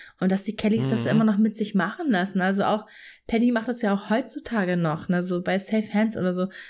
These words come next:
Speaker 1: habe ich echt schon coole Erinnerungen da mit ihm. Aber ich würde nie irgendwo komisch anfassen oder irgendwie sowas. Gut, manchmal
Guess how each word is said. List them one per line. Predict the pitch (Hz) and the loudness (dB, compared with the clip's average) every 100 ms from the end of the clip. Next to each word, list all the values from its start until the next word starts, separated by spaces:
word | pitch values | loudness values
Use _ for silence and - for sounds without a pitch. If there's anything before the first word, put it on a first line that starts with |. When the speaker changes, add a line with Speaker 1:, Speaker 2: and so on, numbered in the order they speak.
| - | -10
Speaker 1:
habe | - 190 | -2 -2
ich | 208 | 0
echt | 226 233 | -2 -2
schon | 220 208 | -2 -2
coole | - 226 | 0 0
Erinnerungen | 202 175 214 185 170 165 | 2 2 2 2 0 0
da | 165 | 0
mit | 160 | 0
ihm. | - 175 196 - _ _ - | 2 2 2 0 _ _ -4
Aber | 196 180 | 0 0
ich | 208 | 2
würde | 202 202 | 4 6
nie | 214 226 | 6 4
irgendwo | 180 208 196 190 214 202 - | 2 2 2 2 0 -2 -6
komisch | - 233 240 233 | 0 2 2 0
anfassen | 131 240 226 220 190 | 0 0 0 0 0
oder | 165 165 | 2 0
irgendwie | 170 175 | 0 -2
sowas. | 165 175 202 214 - - - | -2 0 0 -2 -12 -10 -4
Gut, | 196 | 0
manchmal | 220 226 214 - | 0 2 0 -2